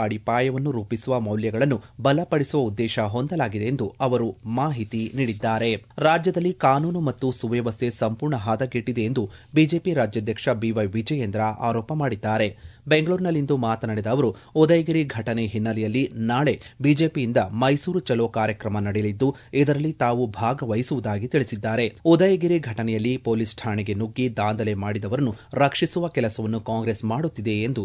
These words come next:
ದೂರಿದ್ದಾರೆ. ಬೆಳಗಾವಿ ಗಡಿ ಭಾಗದಲ್ಲಿ ಕನ್ನಡಿಗರ ಮೇಲಾಗಿರುವ ದಾಂಧಲೆ ಖಂಡನೀಯ. ಈ ನೆಲದ ನೀರು,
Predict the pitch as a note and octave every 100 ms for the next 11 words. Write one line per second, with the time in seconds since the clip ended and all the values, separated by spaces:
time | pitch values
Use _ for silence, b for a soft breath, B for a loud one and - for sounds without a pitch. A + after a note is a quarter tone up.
0 | F#2 D3 A2 A2+ A2 A2+ - B B C#3
1 | D#3 F3 F#3 F3+ C3+ A#2 A#2+ G#2 G#2+ G#2+
2 | G#2+ B2 A#2+ A2+ C3 B2 C#3 C#3+ A2+ G2+
3 | A2+ A2+ A2+ B2+ A#2 G2+ G#2 A2 C#3 G2
4 | - - A#2+ G#2 G2+ A2 F#2+ B B B
5 | D#3+ E3 D3+ C3+ B2 A2+ A#2 A#2